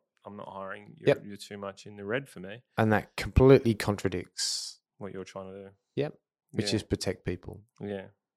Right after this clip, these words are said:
Speaker 1: <laughs> Next question. It's
Speaker 2: Oh,
Speaker 1: quick,
Speaker 2: yeah, sorry, yeah.
Speaker 1: quick fire. It's been <laughs> If you could invite three people to dinner,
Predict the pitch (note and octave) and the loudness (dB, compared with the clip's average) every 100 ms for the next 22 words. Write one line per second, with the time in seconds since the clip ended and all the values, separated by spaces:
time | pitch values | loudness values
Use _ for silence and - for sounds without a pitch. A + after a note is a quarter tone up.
0 | _ _ _ _ _ _ _ _ _ _ | _ _ _ _ _ _ _ _ _ _
1 | _ _ - C3 - - C#4+ - - C3 | _ _ 4 6 6 10 10 10 4 2
2 | B2+ A2 A2 F#2+ A2+ G2 G2+ G2+ G2 B2 | 8 10 10 8 8 8 8 6 6 10
3 | A2+ G#2 - - _ _ - A#2+ A2+ F#3 | 12 10 6 -18 _ _ -16 -10 -6 -4
4 | A3 A3+ E3+ F3+ D#3+ F3+ A#2+ - - - | 0 6 8 10 12 12 12 2 0 -18
5 | - _ F5+ _ - - - - - _ | -20 _ -20 _ -20 -16 -16 -16 -20 _
6 | _ - D3 F#3+ D3 - - - - - | _ 0 8 8 10 8 8 0 -20 -10
7 | - A2+ C3+ C#3 C#3+ C3 A#2+ G#2+ G#2 G2+ | -6 0 2 2 2 2 6 10 12 10
8 | - - - - A2 G#2+ G#2 G2+ F#2 A2 | 4 -12 -12 2 6 6 4 2 2 -6
9 | B2 D3+ _ _ - A2 G2 G#2+ G2 F#2 | -8 -10 _ _ -4 -4 -2 0 0 0